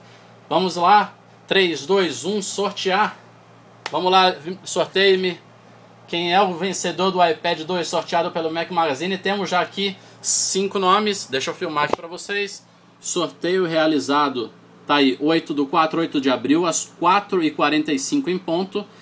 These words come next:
Esses são os cinco nomes sorteados.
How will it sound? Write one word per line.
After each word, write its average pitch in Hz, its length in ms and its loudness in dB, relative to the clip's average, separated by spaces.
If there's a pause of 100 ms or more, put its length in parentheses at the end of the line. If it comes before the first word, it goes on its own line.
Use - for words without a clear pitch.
(300)
Esses 165 300 0
são 165 340 2
os 147 120 -2
cinco 196 320 -2
nomes 147 260 4
sorteados. 135 800 -2